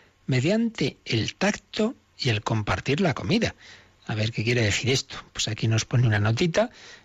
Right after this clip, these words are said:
mediante el tacto. Nos dice que miremos Lucas veinticuatro treinta y nueve. Pues sí, es cuando Jesús aparece en el cenáculo, se quedan los pobres apóstoles, dirían nuestros jóvenes, alucinando a cuadros, "¿pero qué es esto?".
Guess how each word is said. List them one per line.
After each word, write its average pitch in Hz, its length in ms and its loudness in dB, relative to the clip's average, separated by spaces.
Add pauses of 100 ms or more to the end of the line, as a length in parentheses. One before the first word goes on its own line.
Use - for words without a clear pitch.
(120)
mediante 190 640 2
el 120 220 0
tacto. - 420 -6 (300)
Nos 113 240 -6
dice 123 280 -2
que 120 120 -2
miremos 139 480 2
Lucas 139 380 0 (440)
veinticuatro 123 760 0
treinta 123 360 0
y - 20 -2
nueve. - 300 -4
Pues - 160 -2
sí, 110 240 -2 (360)
es - 120 -10
cuando 117 360 2
Jesús 127 480 2
aparece 113 440 -2
en 110 40 0
el 110 140 2
cenáculo, 147 460 2
se 120 100 0
quedan 107 240 0
los 110 120 0
pobres 110 360 0 (320)
apóstoles, 110 720 -2 (300)
dirían 110 340 2
nuestros 110 400 2
jóvenes, 120 400 2
alucinando 127 680 4
a 113 60 -2
cuadros, 135 400 2
"¿pero 120 200 -2
qué 110 60 -2
es 117 100 -2
esto?". - 320 0